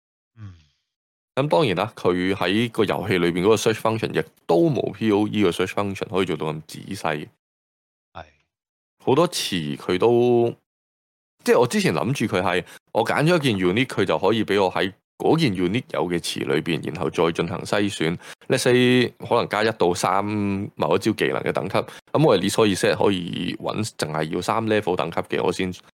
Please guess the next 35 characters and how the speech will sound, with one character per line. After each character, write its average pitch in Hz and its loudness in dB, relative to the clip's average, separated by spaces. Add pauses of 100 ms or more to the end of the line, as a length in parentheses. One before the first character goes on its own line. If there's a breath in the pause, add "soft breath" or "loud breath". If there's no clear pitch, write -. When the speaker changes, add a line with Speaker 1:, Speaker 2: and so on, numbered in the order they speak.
(120)
Speaker 2:
顯 90 -6
示 - -8
噉 82 -6
樣。 82 0 (600 loud breath)
金 190 2
裝 170 4
可 123 4
以 110 2
做 85 0
到， 82 4 (100)
跟 123 -6
住 110 -2
傳 87 0
奇 76 0
裝 120 2
我 95 2
就 90 0
唔 85 -8
肯 - -4
定 90 -2
可 87 0
唔 98 2
可 87 0
以 92 -2
都 98 2
係 90 0
噉 - -6
樣 80 -2
做， - -6
我 101 -8
冇 87 -6
試 - -10
過， - -2 (380 loud breath)
因 120 0
為 85 0